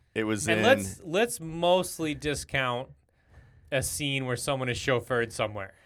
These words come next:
Speaker 1: Oh, well, that's everything then.
Speaker 2: I don't think it is.
Speaker 1: Wh-, I mean, okay, well, Too Fast, Too Furious, it was in Demolition Derby.
Speaker 2: Doesn't matter. That,
Speaker 1: I
Speaker 2: no
Speaker 1: know.
Speaker 2: one's getting chauffeured.
Speaker 1: I know. No, no, no, no. So, so, uh, little known fact,
Speaker 2: Mm-hmm.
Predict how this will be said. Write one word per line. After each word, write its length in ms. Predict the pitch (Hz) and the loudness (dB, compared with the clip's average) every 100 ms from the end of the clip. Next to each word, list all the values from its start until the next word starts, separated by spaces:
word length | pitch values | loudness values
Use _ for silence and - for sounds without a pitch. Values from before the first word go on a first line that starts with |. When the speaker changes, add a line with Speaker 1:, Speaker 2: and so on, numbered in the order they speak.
| _ _ - | _ _ 4
Speaker 1:
Oh, 200 | 113 104 | 6 6
well, 100 | 104 | 6
that's 220 | 104 107 | 2 2
everything 320 | 104 98 85 | -2 -4 -10
then. 180 | 78 82 | -12 -4
Speaker 2:
I 120 | 156 233 | 2 4
don't 160 | 285 | 4
think 180 | 262 196 | 0 -2
it 100 | 196 | -2
is. 560 | 233 311 117 - - - - _ _ _ - - - - 104 | 0 -2 -4 -10 -16 -18 -20 _ _ _ -20 -20 -20 -18 -8
Speaker 1:
Wh-, 100 | 110 - - _ _ _ _ - | -8 -8 -20 _ _ _ _ -8
I 160 | 101 107 | -2 0
mean, 580 | 117 117 113 110 110 107 - - | 2 2 2 0 -2 -6 -6 2
okay, 260 | 131 127 101 | 6 6 6
well, 500 | 113 123 117 110 - - | 8 10 10 6 0 -6
Too 120 | 139 | 4
Fast, 240 | 135 139 | 4 4
Too 100 | 160 | 2
Furious, 600 | 147 117 107 101 - - - _ _ - | 2 4 4 4 -2 -12 -18 _ _ -6
it 60 | 107 | -2
was 140 | 104 | -2
in 120 | 104 | 0
Demolition 420 | 107 104 104 95 98 | 0 0 -2 -4 -4
Derby. 360 | 95 82 71 - _ _ _ _ - | -4 -6 -12 -20 _ _ _ _ -10
Speaker 2:
Doesn't 360 | 123 196 247 269 | -2 0 0 4
matter. 380 | 330 370 262 170 | 8 8 6 2
That, 100 | 180 | 2
Speaker 1:
I 100 | 220 | 4
Speaker 2:
no 60 | 240 | 6
Speaker 1:
know. 60 | |
Speaker 2:
one's 140 | 294 277 | 4 2
getting 180 | 285 | -2
chauffeured. 400 | 240 269 240 240 | 0 2 2 4
Speaker 1:
I 160 | 311 131 | 6 6
know. 220 | 156 120 - | 6 4 2
No, 140 | 135 | 4
no, 120 | 156 | 6
no, 240 | 151 131 98 | 6 4 2
no. 40 | |
So, 420 | - - 104 98 - | 0 2 4 4 0
so, 720 | - 107 101 95 95 95 90 | -2 0 2 2 0 -2 -4
uh, 580 | 135 104 98 95 92 87 - | -2 2 2 2 -2 -6 -6
little 200 | 110 120 | 2 4
known 160 | 123 120 | 4 2
fact, 440 | 120 113 101 - | 4 2 2 -2
Speaker 2:
Mm-hmm. 220 | 120 127 | -10 -10